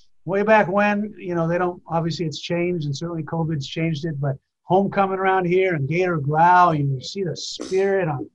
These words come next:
campus, and Gator Growl was produced by students, and I mean, just incredible. And it was just so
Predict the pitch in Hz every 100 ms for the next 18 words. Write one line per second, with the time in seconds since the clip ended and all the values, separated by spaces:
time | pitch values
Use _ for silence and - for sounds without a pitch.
0 | 180 190 196 185 - 135 - _ _ _
1 | 160 180 160 165 185 185 151 - 147 175
2 | - - 127 - - 180 185 190 196 143
3 | 143 - - _ _ - - 147 151 147
4 | 294 254 - _ _ _ - 226 - 240
5 | 240 226 139 - - 165 175 180 214 202
6 | 214 208 196 -